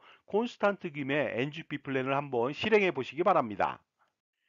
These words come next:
콘스탄트 김의 엔지피 플랜을 요약해 보면 이렇습니다. 자본금 천만 원의 비교적 적은 금액으로 가족 투자 법인을 설립하는 것이죠. 지분은 모두 자녀 또는 손자녀에게 분산합니다.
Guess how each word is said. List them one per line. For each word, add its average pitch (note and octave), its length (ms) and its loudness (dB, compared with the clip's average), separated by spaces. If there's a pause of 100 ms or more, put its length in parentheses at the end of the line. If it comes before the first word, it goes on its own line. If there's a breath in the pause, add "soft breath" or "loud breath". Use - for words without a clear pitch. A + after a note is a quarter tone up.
(320)
콘스탄트 B3+ 560 10
김의 C#3+ 380 6
엔지피 D#3 360 -2
플랜을 D3 360 6
요약해 C3+ 340 8
보면 C3+ 340 -2
이렇습니다. A2+ 760 2 (220 soft breath)
자본금 E3+ 540 6
천만 G3+ 360 2
원의 E3 260 2
비교적 C#3+ 440 -4
적은 E3 420 -4
금액으로 C3 520 -2
가족 A#2+ 400 -2
투자 C#3 220 0
법인을 B2 380 -2
설립하는 D#3 460 -4
것이죠. A#2+ 500 -2 (380 soft breath)
지분은 D3+ 480 -2
모두 D3+ 540 0
자녀 B2+ 420 2
또는 D#3+ 220 -4
손자녀에게 D#3+ 680 2
분산합니다. C#3 800 2